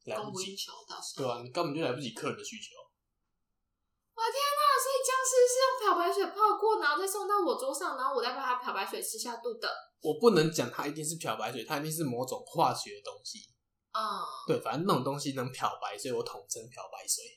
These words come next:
Speaker 2: <laughs>
Speaker 1: 对吧？毕竟它能变漂亮。我不能说它就是漂白水，
Speaker 2: 我的天，天，天。
Speaker 1: 但就是它是不好的东西去弄出来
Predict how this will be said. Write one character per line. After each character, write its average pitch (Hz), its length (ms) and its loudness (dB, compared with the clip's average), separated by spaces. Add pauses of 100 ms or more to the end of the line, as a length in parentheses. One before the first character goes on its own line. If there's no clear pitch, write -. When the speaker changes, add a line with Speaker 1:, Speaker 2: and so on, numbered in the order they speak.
(760)
Speaker 2:
<laughs> 440 840 12
Speaker 1:
对 466 100 2
吧？ - 100 -4 (880)
毕 202 120 2
竟 185 120 -2
它 165 80 -2
能 135 140 0
变 143 160 0
漂 131 160 0
亮。 175 120 0 (1700)
我 139 140 -8
不 208 100 4
能 175 160 6
说 160 140 0
它 - 140 -4
就 165 100 -2
是 - 100 2
漂 - 160 -4
白 - 60 -2
水， 262 60 0
Speaker 2:
我 - 40 -4
的 208 60 -8
天， 320 140 -4
天， - 120 -12
天。 - 20 -
Speaker 1:
但 165 140 -2
就 127 80 -4
是 127 140 -6
它 123 120 -8
是 117 300 -10 (600)
不 123 80 -10
好 101 260 0
的 - 60 -14
东 - 180 -10
西 110 120 -12
去 117 200 -16
弄 113 220 -8
出 - 160 -20
来 - 100 -20